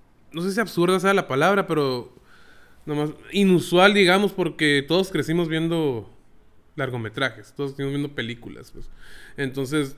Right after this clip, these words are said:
de hecho, yo me atrevo a decir que a veces es más fácil escribir un largo que escribir un corto, porque en un corto ocupas condensar muchas cosas, pues. Comprimir, perdón. Bueno, lo mismo. Este, comprimir muchas cosas y en un largo, pues, te das el tiempo, ¿no? Y, no sé, me es más fácil escribir un largometraje que un,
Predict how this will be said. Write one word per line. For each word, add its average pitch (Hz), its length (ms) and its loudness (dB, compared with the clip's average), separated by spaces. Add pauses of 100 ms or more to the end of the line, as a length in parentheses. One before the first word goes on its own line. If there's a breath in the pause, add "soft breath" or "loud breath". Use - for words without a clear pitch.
de 147 100 -2
hecho, 143 200 0
yo 160 160 2
me 165 220 2
atrevo 139 320 0
a 151 40 6
decir 135 200 -2
que 151 80 -2
a 147 40 4
veces 143 140 -2
es 151 60 -8
más 147 240 -4
fácil 143 320 -4
escribir 120 420 -6
un 135 140 -4
largo 139 260 -4
que 139 80 -8
escribir 117 380 -8
un 127 140 -10
corto, 120 360 -10
porque 127 160 -12
en 123 80 -6
un 135 60 -6
corto 135 280 -4
ocupas 139 220 -6
condensar 127 460 -4
muchas 139 300 -8
cosas, 135 340 -10
pues. 170 160 -14 (560 loud breath)
Comprimir, 135 480 -2
perdón. 139 240 -6 (320 soft breath)
Bueno, 147 140 -12
lo 123 100 -12
mismo. 127 100 -12 (360 loud breath)
Este, 143 200 -4
comprimir 139 300 -2
muchas 160 260 0
cosas 170 360 2
y 147 80 2
en 135 100 -2
un 139 120 -2
largo, 143 300 0
pues, 139 160 -6
te 127 80 -2
das 120 220 -2
el 131 100 -6
tiempo, 131 380 -4
¿no? 143 180 -2
Y, 131 80 -2
no 139 160 -2
sé, 175 140 2
me 156 120 6
es 147 120 2
más 156 180 -2
fácil 151 280 -2
escribir 127 360 -2
un 139 80 -2
largometraje 120 720 -4
que 117 120 -10
un, 113 280 -12